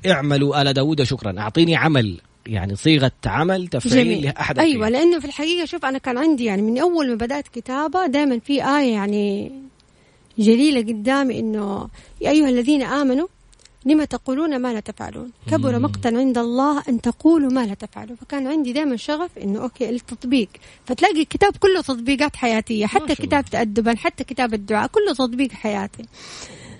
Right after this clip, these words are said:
Speaker 2: طيب، مثلًا نتكلم عن قيمة الغنى. كيف أنا أحقق قيمة الغنى بدون ما يكون هذه القيمة معتمدة على مظهر مادي؟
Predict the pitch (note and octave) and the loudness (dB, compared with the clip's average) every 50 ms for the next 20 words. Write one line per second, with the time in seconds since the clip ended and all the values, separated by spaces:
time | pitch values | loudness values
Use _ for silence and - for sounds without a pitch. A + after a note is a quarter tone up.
0 | _ - - G3+ D3 - - C4+ D4+ G4 - A4 F4+ D#4 D4+ D4+ - - - G4+ | _ -8 -6 -4 -4 -2 0 0 0 2 2 2 2 4 2 2 0 0 -2 0
1 | G4 D#4+ D#4 D4+ - F#4 G4 F#4+ E4+ - E4+ D4+ D4 E4 D#4 B3 F#3 G#2+ G3+ - | 0 0 -2 -2 0 0 0 0 0 -2 -2 0 2 2 2 2 0 -4 -10 -16
2 | - - - _ _ _ _ - - - - _ _ _ _ _ _ _ _ _ | -20 -20 -20 _ _ _ _ -20 -20 -20 -20 _ _ _ _ _ _ _ _ _
3 | _ - _ _ _ _ _ _ _ _ _ _ _ - - - - - - G4+ | _ -20 _ _ _ _ _ _ _ _ _ _ _ -20 -20 -16 -4 2 2 2
4 | A4+ - - - - C4 C4 C#4 - - C4 - - F#4 - - C#4+ B3+ _ - | 2 2 -2 0 0 0 0 0 -2 -6 -8 -2 -2 -2 -2 -2 -6 -6 _ 0
5 | D#4+ D#4+ D4 A#3+ G#3+ - A3 G3+ G3+ A3+ B3 C4+ E4+ A4 _ _ _ _ _ - | 2 2 2 2 0 -2 -2 -2 0 2 2 2 0 -2 _ _ _ _ _ -20
6 | - _ _ _ _ _ _ A#3 G#3+ C4 A#3+ C#4+ F#4+ G#4 G4 E4+ C#4 B3+ B3 _ | -20 _ _ _ _ _ _ -2 0 2 4 4 4 4 4 2 0 0 -2 _
7 | - - C#4+ D4+ D#4+ F4 E4+ D#4 _ _ _ _ F#3+ G3+ C4+ D#4 E4 E4 B3+ B3+ | -6 -2 0 2 2 2 0 -2 _ _ _ _ -6 -2 0 2 2 0 -2 -4
8 | C4 - D#4+ E4 F4 D4+ C4 A#3 G3+ A3+ - D#4+ E4 E4 D#4+ B3+ A#3+ A#3 A#3+ B3+ | -6 -2 0 0 2 2 0 -2 -4 -2 0 2 2 2 2 2 0 0 2 2
9 | C4+ C#4+ A#3+ A#3+ A#3 A#3 A3 A3+ A3+ A3+ A3 G3 F#3 - F3+ D#3+ F3+ | 2 2 2 2 2 4 4 4 4 2 2 0 -4 -8 -10 -10 -10